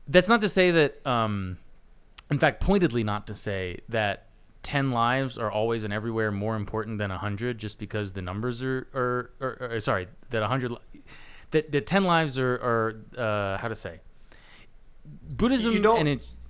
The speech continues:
Speaker 1: see, please.
Speaker 2: you don't wanna be utilitarian here. That's
Speaker 1: Right.
Speaker 2: not what it's about.
Speaker 1: That's not what this is about. It's not about saying, like, you know, well, if we're gonna save a hundred lives versus save a thousand lives, then we're gonna choose a thousand lives. That, that's not what's going on.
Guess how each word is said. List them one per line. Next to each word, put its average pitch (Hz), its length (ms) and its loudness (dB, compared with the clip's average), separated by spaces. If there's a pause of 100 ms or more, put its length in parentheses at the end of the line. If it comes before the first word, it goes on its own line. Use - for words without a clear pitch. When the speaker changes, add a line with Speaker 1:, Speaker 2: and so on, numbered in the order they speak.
(160)
Speaker 1:
see, 139 140 -10
please. 127 260 0
Speaker 2:
you 190 80 -8
don't 208 200 2
wanna 196 220 4
be 147 360 -2
utilitarian 135 920 -2
here. 110 240 -8
That's 123 160 -2
Speaker 1:
Right. 175 120 12
Speaker 2:
not 127 200 0
what 127 120 -4
it's - 160 -6
about. - 160 -4
Speaker 1:
That's 160 100 2
not 233 140 10
what 220 80 10
this 190 100 10
is 160 80 0
about. 120 320 2
It's 156 100 0
not 214 140 8
about 190 180 8
saying, 175 180 4
like, 143 180 2
you 143 40 2
know, 127 120 4
well, 147 320 6
if 135 120 -2
we're 135 80 -2
gonna 131 200 0
save 208 260 6
a 185 40 4
hundred 170 280 2
lives 135 400 4
versus 113 240 -4
save 123 160 0
a 107 40 -2
thousand 139 360 4
lives, 120 320 0
then 113 120 -2
we're 110 80 -2
gonna 107 120 -2
choose 117 200 -6
a - 200 -18
thousand 104 340 4
lives. 85 300 -10
That, 110 160 -10
that's 117 240 -2
not 131 180 4
what's 123 140 -6
going 104 240 -4
on. 87 240 -6